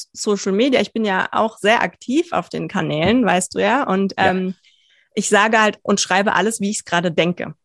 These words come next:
Speaker 2: Mhm.
Speaker 1: Und, ähm, ich habe dann auch manchmal Widerstände. Klar, da kommt dann auch ein Gastronomen, die mir schreibt, in welcher Realität ich denn jetzt hier lebe. Ähm, Mitarbeiter magisch anziehen, wie soll das denn funktionieren? Siehst du denn nicht, dass es keine Leute gibt?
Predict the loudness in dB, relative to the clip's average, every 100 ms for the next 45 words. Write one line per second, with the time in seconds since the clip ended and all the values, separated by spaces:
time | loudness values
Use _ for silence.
0 | _ -6 -2 -4 -2 0 2 2 0 -2
1 | 0 2 2 0 -2 -2 0 0 2 2
2 | 2 0 0 -2 -2 0 0 0 -2 -4
3 | -6 -6 -10 -2 2 2 2 0 0 0
4 | 0 0 0 0 0 0 -2 -2 0 2
5 | 2 2 2 0 0 -2 -2 -2 -2 -2
6 | -2 -2 -2 -2 -2 -4 -4 -4 -2 -2
7 | 2 6 6 4 4 4 6 4 4 0
8 | 0 -10 -16 -16 -16 0 4 4 4 2
9 | 0 -4 -8 -6 2 4 4 4 2 2
10 | 0 2 0 -2 -6 -6 -6 -4 -2 -2
11 | 0 0 0 -2 -2 -4 -4 -6 -2 0
12 | 2 4 4 4 0 0 2 4 2 2
13 | -2 -2 -2 0 2 4 4 4 0 0
14 | 0 -2 -18